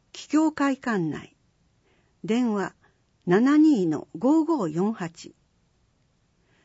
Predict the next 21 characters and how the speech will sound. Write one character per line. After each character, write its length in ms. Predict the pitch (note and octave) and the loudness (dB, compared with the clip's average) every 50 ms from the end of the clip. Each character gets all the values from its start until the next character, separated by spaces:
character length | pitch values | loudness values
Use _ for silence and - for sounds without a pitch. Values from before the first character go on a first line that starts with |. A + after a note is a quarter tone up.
| _ _ _ _ _ _ _ | _ _ _ _ _ _ _
休 260 | - - C#4 D#4+ D#4+ | -2 2 4 4 4
日 320 | D4+ D#4 D4+ D4+ - C4+ | 4 2 0 0 -2 -4
歯 140 | - - - | -6 -6 -8
科 140 | - B3+ C4 | -6 -6 -6
診 300 | - - B3 G#3+ F#3 E3 | -6 -4 -2 -2 -2 -2
療。 320 | D3 D3 C3+ - - - - _ _ _ _ _ _ _ _ _ _ _ _ _ _ _ - | -4 -6 -10 -12 -14 -18 -20 _ _ _ _ _ _ _ _ _ _ _ _ _ _ _ -10
受 200 | E3 D#3+ - E4 | -6 -2 -2 -2
付 260 | F4 - - - C4 | -2 -2 -6 -8 -8
時 140 | B3 - A3+ | -8 -8 -12
間、 320 | - - D3 C3+ - - _ _ _ _ _ _ _ _ _ _ _ - | -14 -12 -12 -12 -12 -14 _ _ _ _ _ _ _ _ _ _ _ -4
午 160 | - C#4 D#4+ - | 0 0 2 2
前 220 | D#4 A#3+ F#3+ E3+ | 2 0 0 -2
九 140 | E3+ - B3 | -2 -4 -4
時 120 | G3+ G3 | -4 -6
か 160 | - - D#3+ - | -8 -10 -12 -12
ら 140 | - - - | -14 -16 -16
正 300 | - - - D4+ D#4+ C4+ | -10 -4 -2 0 0 0
午 140 | G3 F3+ E3 | 0 -2 -4
ま 160 | D#3 D3 D3 | -4 -6 -8
で。 180 | - - - _ _ _ _ _ _ _ _ _ _ _ _ _ _ _ _ _ _ _ _ _ _ _ _ _ _ _ _ _ _ _ _ _ _ | -12 -16 -20 _ _ _ _ _ _ _ _ _ _ _ _ _ _ _ _ _ _ _ _ _ _ _ _ _ _ _ _ _ _ _ _ _ _
心 280 | - - - C#4 D#4 | -14 -6 2 4 4